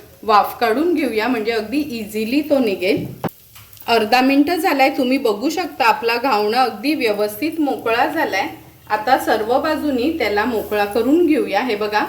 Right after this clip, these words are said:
किती इझिली तो मोकळा होतोय आणि आता त्याला पलटून घेणार आहोत. सुंदर असा जाळीदार आपला व्हेज घावणा आता रेडी होईल. एक अर्ध्या मिनिटासाठी मागची बाजू पण आपण भाजून घेणार आहोत.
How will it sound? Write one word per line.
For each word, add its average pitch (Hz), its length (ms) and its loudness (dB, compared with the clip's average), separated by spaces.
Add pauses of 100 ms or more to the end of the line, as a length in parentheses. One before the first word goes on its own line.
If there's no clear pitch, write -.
(100)
किती 269 260 -2
इझिली 233 580 -4
तो 302 80 0
मोकळा 214 420 2
होतोय 196 380 -2 (1080)
आणि 220 200 2
आता 226 260 0
त्याला 233 340 0
पलटून 262 540 0
घेणार 214 360 0
आहोत. 190 360 -2 (1900)
सुंदर 269 420 4
असा 294 380 4
जाळीदार 226 640 2 (120)
आपला 226 380 -2
व्हेज 247 420 0
घावणा 247 420 0 (240)
आता 220 320 0
रेडी 220 320 2
होईल. 285 340 2 (420)
एक 285 180 4
अर्ध्या 233 360 2
मिनिटासाठी 254 640 2
मागची 240 440 0
बाजू 233 300 0
पण 294 200 0
आपण 302 300 0
भाजून 233 420 2
घेणार 233 360 2
आहोत. 208 260 0